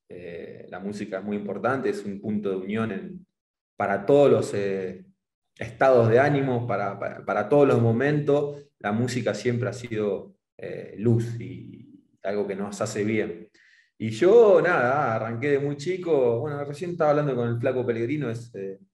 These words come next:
el arquero, eh, hicimos inferior en River, y ahí, o sea, yo tengo, vengo, viene de familia, mi tío, eh, en el folclore ha hecho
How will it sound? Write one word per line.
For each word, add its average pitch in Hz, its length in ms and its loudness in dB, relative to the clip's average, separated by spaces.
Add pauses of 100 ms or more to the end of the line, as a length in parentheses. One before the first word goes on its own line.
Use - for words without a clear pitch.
(240)
el 104 140 -4
arquero, 123 640 0 (380)
eh, 95 500 -10
hicimos 107 340 -10
inferior 110 300 -2
en 117 140 0
River, 143 300 0
y 101 40 -4
ahí, 127 460 -4
o - 20 -16
sea, - 140 -14
yo 117 160 -12
tengo, 117 180 -2
vengo, 123 240 -2
viene 135 240 0
de 123 120 0
familia, 135 420 0
mi 104 140 -8
tío, 123 580 -2 (580)
eh, 101 280 -8
en 98 60 -8
el 92 80 -10
folclore 107 600 2
ha 107 80 0
hecho 98 720 -6